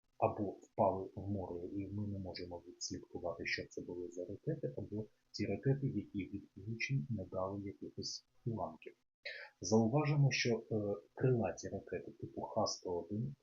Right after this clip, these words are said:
«Калібр» та «Іскандер К» застосовувалися головним чином під час комбінованих ударів, значна частина з яких були запущені по західним областям України, в першу чергу по Хмельницькій та Львівській.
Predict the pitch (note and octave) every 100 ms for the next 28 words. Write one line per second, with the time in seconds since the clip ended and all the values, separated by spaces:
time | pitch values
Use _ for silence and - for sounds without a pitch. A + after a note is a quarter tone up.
0 | - A2 F2+ F2 - F2 G#2 G2 - -
1 | G#2+ F#2+ F#2 - - A#2 C#3+ - _ G#2+
2 | A#2+ - C#3+ C#3+ B2 C#3 C#3+ C#3 C#3+ -
3 | A#2 G2+ G2 - F2+ F2 - A#2 B2+ -
4 | G#2+ - - G2+ G2+ - _ _ B2 C3
5 | D3 G#2+ E2+ F2 - - F2+ F2+ G#2+ -
6 | - A2+ A#2 - F#2+ G#2+ - F#2+ F2 E2+
7 | F#2+ - C#3 C#3+ G2+ F#2+ F2 - - -
8 | - C3 C3+ C#3 - F2+ - - G#2 G#2+
9 | G#2+ G2+ G#2+ - F2+ - - - B2+ A2+
10 | F2+ E2 - - _ - A#2+ A#2 - -
11 | - B2 A2 - - - G2 F#2 F2 F2
12 | - - A2 A2+ G#2+ - - - _